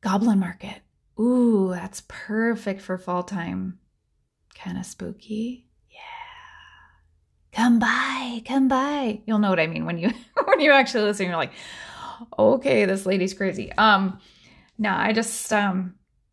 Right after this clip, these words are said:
I just wanna get a little into the season. So I hope you enjoy my future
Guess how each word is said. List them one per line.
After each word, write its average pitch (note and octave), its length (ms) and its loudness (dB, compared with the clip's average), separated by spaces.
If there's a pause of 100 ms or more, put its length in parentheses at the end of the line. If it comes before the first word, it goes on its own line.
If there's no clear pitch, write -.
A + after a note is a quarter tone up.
(920)
I G#3 100 -6
just B3 200 2
wanna G3 200 2
get F#3 140 0
a F#3 80 0
little F#3 680 -2
into G#3+ 160 0
the A3 120 0
season. A3 600 -2
So F#3 280 -6 (1080)
I G3 40 -10
hope F#3+ 260 -8
you B3 120 -2
enjoy G#3 840 0 (840)
my G3+ 340 4
future C4 720 0